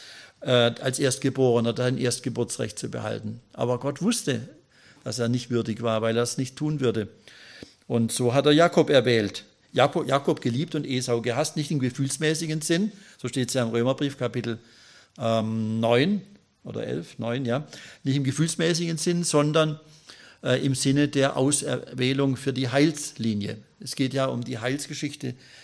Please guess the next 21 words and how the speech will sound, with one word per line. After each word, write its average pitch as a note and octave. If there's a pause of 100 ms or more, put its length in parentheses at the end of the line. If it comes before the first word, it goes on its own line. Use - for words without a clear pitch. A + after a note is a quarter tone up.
(160)
mit A#2
welchen B2+
Personen C3
die B2+ (280)
hauptsächlich B2+
geschrieben A2
wird. G#2+
Und C3
es A2+
sind D3+
immer D#3
wieder D#3
gewisse C#3 (600)
Hauptpersonen, C#3+
die A#2+
die A#2+
Heilslinie B2
fortführen, C3+
auch B2+
hinter C3
Stammbaum B2+